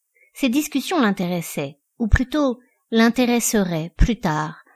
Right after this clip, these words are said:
lorsqu'il aurait la disponibilité nécessaire pour se préoccuper d'autre chose que de l'angoisse qui lui serrait la gorge. Il retrouva son père non loin du palais de la gouvernance, où ils furent surpris d'apprendre qu'Aélénor se trouvait encore. «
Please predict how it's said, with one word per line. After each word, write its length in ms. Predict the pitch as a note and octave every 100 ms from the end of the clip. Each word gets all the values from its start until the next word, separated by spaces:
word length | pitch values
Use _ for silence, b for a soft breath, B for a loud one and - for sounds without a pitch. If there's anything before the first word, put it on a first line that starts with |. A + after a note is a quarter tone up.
| b
lorsqu'il 380 | G3+ - - G3+
aurait 160 | F#3+
la 120 | G#3+
disponibilité 840 | F3+ G3 - G#3 G3 F3+ F#3 F#3+ F#3+
nécessaire 640 | F#3 F#3 E3+ - F#3 F#3
pour 180 | - G3
se 120 | -
préoccuper 540 | G#3+ - G#3 - G#3 G3
d'autre 340 | G3 A3+ G#3+
chose 440 | G3 G3+ G3+ G3 F#3+ B B B
que 80 | G#3
de 100 | G3+
l'angoisse 500 | G3 F#3 E3+ F3+ -
qui 120 | G#3
lui 160 | F3+
serrait 280 | F3 F#3 E3+
la 160 | E3 D3+
gorge. 460 | E3+ D#3+ D#3+ E3 F3+ _ _ _ _ B B B B
Il 140 | A3
retrouva 420 | G#3 - C4+ C4
son 180 | C#4 A3+
père 380 | G3 F#3 F#3 A3
non 140 | G3+
loin 220 | F#3+ G3
du 120 | G3+ G3
palais 240 | F3 F#3
de 80 | F3+
la 120 | E3
gouvernance, 800 | E3+ E3 D#3 D#3+ D#3 F#3+ - -
où 100 | A3
ils 120 | A#3 A#3
furent 180 | C#4+
surpris 400 | C4 A#3+ G#3 -
d'apprendre 560 | C4 F3 - G#3 A3 G#3+
qu'Aélénor 600 | G#3 G#3+ G#3 F3 F3 A3
se 100 | -
trouvait 340 | - G3+ A3
encore. « 560 | F#3 D3 - D#3 D3+ -